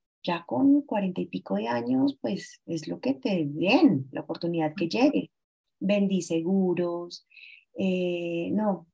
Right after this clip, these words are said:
Speaker 1: hice cuánta cosa y, y al final conseguí un empleo como vendedora en una,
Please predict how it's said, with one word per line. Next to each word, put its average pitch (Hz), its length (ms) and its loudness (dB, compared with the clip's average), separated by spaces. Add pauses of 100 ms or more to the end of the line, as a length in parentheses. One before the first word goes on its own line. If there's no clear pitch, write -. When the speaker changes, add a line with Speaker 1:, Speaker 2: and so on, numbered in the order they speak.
Speaker 1:
hice 190 260 -4
cuánta 208 340 2
cosa 185 600 2 (160)
y, 180 400 -2 (240)
y 170 120 -12
al 160 80 -8
final 160 380 -2
conseguí 175 380 -2
un 156 80 2
empleo 185 520 0 (720)
como 156 260 -2
vendedora 151 600 0
en 185 100 0
una, 196 400 2